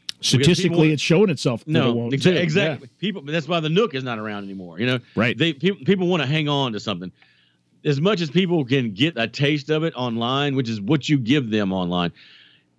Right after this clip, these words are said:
Speaker 1: if you can get them in, and that's where that, that what you're talking about, that, you know, where both of us are like, "No, we don't really agree with that." But when somebody comes in person and sa-, and they're so, you know, energized and they've given you a taste with that free offer,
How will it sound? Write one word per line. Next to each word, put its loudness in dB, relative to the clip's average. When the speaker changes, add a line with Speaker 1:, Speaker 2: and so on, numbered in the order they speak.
Speaker 1:
if 0
you 2
can 2
get 2
them 0
in, -2
and 2
that's 0
where 4
that, 0
that -2
what -2
you're 0
talking 2
about, 0
that, 0
you -4
know, 0
where 0
both 2
of -2
us -2
are 2
like, 0
"No, 0
we 0
don't 0
really 0
agree -2
with 2
that." 0
But 2
when 2
somebody 0
comes 0
in -2
person 0
and -4
sa-, -2
and 0
they're 2
so, 2
you -4
know, 0
energized 0
and -4
they've 0
given 0
you 2
a 2
taste 0
with -2
that 0
free 0
offer, -2